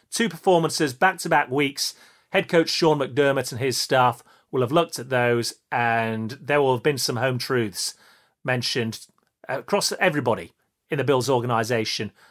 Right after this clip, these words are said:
over the course of this week. So you're looking for a bounce-back performance. You're looking for a performance that sh-, says, "This is the real Buffalo Bills." And they couldn't be given a better opportunity. Sorry, fans of the New York Jets.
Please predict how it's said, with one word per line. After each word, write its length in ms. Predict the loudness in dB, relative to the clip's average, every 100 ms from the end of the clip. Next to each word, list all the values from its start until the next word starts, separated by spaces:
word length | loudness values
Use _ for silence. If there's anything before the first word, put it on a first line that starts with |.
| _ -4
over 140 | -4
the 80 | -4
course 380 | -4 -4 -2 -6
of 160 | -6
this 260 | -8 -8 -6
week. 300 | -6 -8 -12 _ _ -4
So 160 | 0
you're 140 | 2 4
looking 280 | 4 2
for 140 | 2 4
a 40 |
bounce-back 500 | 4 2 2 2 0
performance. 640 | -2 0 0 0 -4 -10 -10 _ _
You're 160 | -4 0
looking 280 | 0 -2 0
for 120 | 2
a 60 |
performance 600 | 2 2 4 6 4 0
that 160 | -4 -6
sh-, 140 | -8 -10
says, 460 | -4 0 2 0 -4 _ _ _
"This 300 | 2 2 4
is 200 | 4 4
the 100 | 0
real 220 | 2 2
Buffalo 460 | 2 -2 -2 -4 -4
Bills." 480 | -4 -6 -6 -10 -12 _ _ _ -4
And 240 | 0 2
they 200 | 2 2
couldn't 460 | 0 -2 0 0 -6 _
be 120 | -6 -6
given 560 | 2 4 4 2 -4 -10
a 80 | -6
better 360 | 0 -2 0 -2
opportunity. 760 | -4 -6 -4 -4 -6 -12 -16 _ _ _ _ _ _ _ _
Sorry, 460 | -8 -2 4 6 6
fans 360 | 4 2 0
of 60 | 0
the 80 | 0
New 180 | 0 0
York 300 | 2 2 0
Jets. 520 | 0 0 0 -6